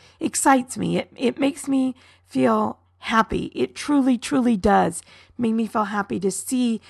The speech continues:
that people aren't afraid to show their face, their name. But what has had me so frustrated and,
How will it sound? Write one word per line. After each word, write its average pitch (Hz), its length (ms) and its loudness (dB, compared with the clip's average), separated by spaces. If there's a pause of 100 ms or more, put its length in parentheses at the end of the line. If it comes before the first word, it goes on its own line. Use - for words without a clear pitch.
(220)
that 233 140 -4
people 240 440 0
aren't 240 260 4
afraid 202 600 -2 (340)
to 226 100 -6
show 220 560 0 (600)
their 185 140 -6
face, 269 580 -2 (160)
their 196 180 0
name. 247 560 0 (760)
But 214 120 0
what 254 240 6
has 294 160 2
had 294 240 4
me 247 220 4
so 262 520 2 (460)
frustrated 240 720 0
and, 214 260 -2